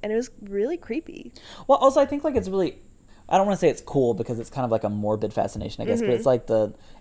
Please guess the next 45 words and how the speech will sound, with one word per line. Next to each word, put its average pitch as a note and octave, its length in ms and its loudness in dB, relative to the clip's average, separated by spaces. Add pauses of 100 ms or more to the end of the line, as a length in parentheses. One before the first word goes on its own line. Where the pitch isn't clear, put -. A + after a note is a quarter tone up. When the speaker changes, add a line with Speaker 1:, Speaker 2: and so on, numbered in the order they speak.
Speaker 2:
it's C#3+ 180 2
interesting C#3+ 400 -4
to A#2 80 -2
see, A#2+ 160 -2
like, A2 160 2
all G#2+ 80 0
the G2+ 80 0
things G#2+ 220 -8
that G2+ 100 -12
tie G#2+ 180 -8
in G#2 240 -6
with A2 160 -4
the G#2+ 120 -2
Speaker 1:
Yeah. E3 180 -2
Speaker 2:
cartoon A#2 360 -4
animation. G#2+ 680 -6
What B2 100 -6
was B2 100 -4
it C#3 40 -8
called? C#3 240 2
Speaker 1:
The A#2+ 60 -4
Speaker 2:
Uncanny B2+ 260 2
Speaker 1:
Uncanny A#2 300 4
Speaker 2:
Valley? A#2+ 60 4
Speaker 1:
Valley, F3+ 380 -2
yeah. F3 300 -6
Speaker 2:
Yeah. G#2+ 280 -6 (580)
And B2 120 -2
also, B2 300 0
like, G#2+ 280 -2 (440)
um, G#2+ 340 2
all A#2 140 2
of A2+ 60 -2
the A2+ 60 -8
stuff - 260 -2
happening, A2 500 -4 (300)
uh, G#2 320 0 (100)
that G#2 140 -4
happened G#2+ 320 -6
with, - 440 -8 (880)
what C#3+ 100 -6
was C3+ 100 -6
his B2+ 80 -8
name? B2+ 260 -6 (480)
John? B2+ 380 -2